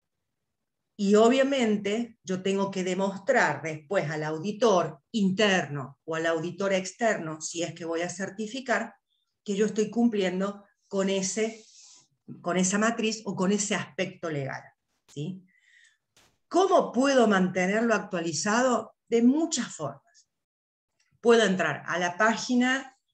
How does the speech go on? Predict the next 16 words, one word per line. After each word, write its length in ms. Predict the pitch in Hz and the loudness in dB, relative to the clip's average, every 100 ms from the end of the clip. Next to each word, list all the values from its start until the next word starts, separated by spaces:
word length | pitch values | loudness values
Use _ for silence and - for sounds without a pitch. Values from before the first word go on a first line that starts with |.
| _ | _
eh, 640 | - 175 170 165 156 151 - | -6 -4 0 0 0 -4 -4
de 120 | 175 | -2
los 140 | 175 | -2
organismos 960 | 180 180 175 214 202 220 226 233 - - | -2 -2 0 0 0 0 2 0 -2 -8
gubernamentales 1000 | 190 175 175 175 175 175 185 226 269 320 | -4 -2 0 -2 -2 -2 0 2 2 0
y 100 | 233 | -2
verificar 500 | 180 170 180 180 208 | -2 -4 -8 -4 -2
en 80 | 208 | 0
los 100 | 185 | -2
boletines 400 | 170 165 196 190 | -4 -4 -4 -4
oficiales 600 | 185 190 180 220 233 240 | -4 -4 -2 2 4 4
dentro 300 | 196 185 185 | 2 -2 -2
de 40 | |
lo 140 | 180 180 | -4 -2
que 160 | 180 | -2
es 300 | 143 139 - | -2 -4 -12